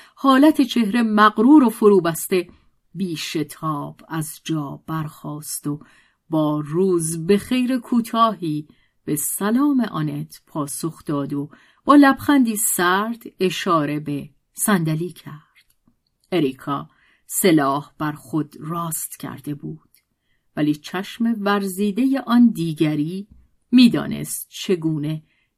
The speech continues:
جانها را برهنه کند. در اثنایی که آن دو سرگرم مبادلهٔ سخنان پیش پا افتاده‌ای بودند که ادب اقتضا می‌کند، نگاه آنت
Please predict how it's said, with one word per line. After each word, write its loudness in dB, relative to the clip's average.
جانها -2
را -10
برهنه -8
کند. -12
در 2
اثنایی 4
که -2
آن 4
دو 0
سرگرم 2
مبادلهٔ 4
سخنان 0
پیش -4
پا -2
افتاده‌ای 0
بودند -2
که -12
ادب 0
اقتضا -4
می‌کند، -4
نگاه 0
آنت -6